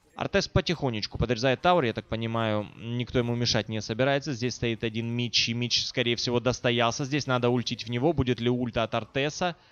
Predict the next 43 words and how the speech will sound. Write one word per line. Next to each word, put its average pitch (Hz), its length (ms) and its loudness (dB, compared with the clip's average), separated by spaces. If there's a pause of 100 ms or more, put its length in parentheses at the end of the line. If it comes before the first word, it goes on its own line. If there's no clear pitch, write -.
Артес 127 360 0
не 143 120 2
видит 127 300 0
Мича 151 320 2
и 139 80 2
добивает 127 420 2
его 120 100 -2
в 117 100 0
итоге 120 260 -2
с - 100 -8
руки. - 420 -4 (300)
Непонятно, 123 420 2
почему 110 260 -6
Мич 117 220 -2
развернулся 117 420 -4
назад, 131 300 -2
но, 123 100 0
видимо, 123 240 0
мискликнул 131 600 -4
и 113 200 -6 (580)
вышел 123 400 0
из 110 400 -8
деревьев. 113 400 -2
Так, - 180 -4
тем 156 140 0
временем 147 460 0
Акс 139 280 0
у 131 40 -2
нас 117 180 0
забирает 120 500 0
тролля 120 460 0
вместе 107 380 -6
с - 100 -4
Афониджи 107 480 -6
на 107 140 -4
пару 107 420 0
на 113 220 -2
мидлейне. 113 640 -2
Пока 135 220 -4
мы 117 100 -6
смотрели 117 400 -4
на 117 200 -2
топе 113 460 -2